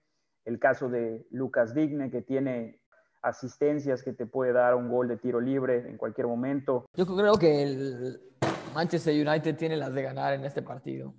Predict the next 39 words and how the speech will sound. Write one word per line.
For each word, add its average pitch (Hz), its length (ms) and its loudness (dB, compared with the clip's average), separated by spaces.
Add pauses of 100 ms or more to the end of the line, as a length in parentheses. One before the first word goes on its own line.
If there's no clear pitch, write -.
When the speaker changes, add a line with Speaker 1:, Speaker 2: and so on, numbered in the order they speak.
Speaker 2:
O - 40 -20
sea, 139 160 -12
en 135 100 -8
realidad, 139 640 -2 (540)
el 147 140 -10
problema 165 380 2
del 151 120 4
Everton 175 340 4
es 170 100 -2
que 165 80 2
ha 156 40 4
sido 165 200 2
muy 151 200 -2
inconsistente. 139 1000 -6 (580)
Está - 220 2
ahí 170 140 6
en 165 120 2
séptimo 160 480 2
lugar 139 260 4
de 143 80 6
la 135 180 -4
tabla, 165 600 2 (120)
con 147 220 -8
muchos 151 340 2
puntos, 156 320 -4 (260)
puntos 160 300 0
acumulados, 143 840 2 (760)
pero 139 320 4
derrotas 147 640 4
como 143 180 -4
la 139 200 0
que 139 100 0
tuvieron 151 320 0
hace 147 160 0
dos 139 180 -2
partidos 135 600 -2
contra 120 440 -8
el 123 200 -8
Newcastle 135 840 -10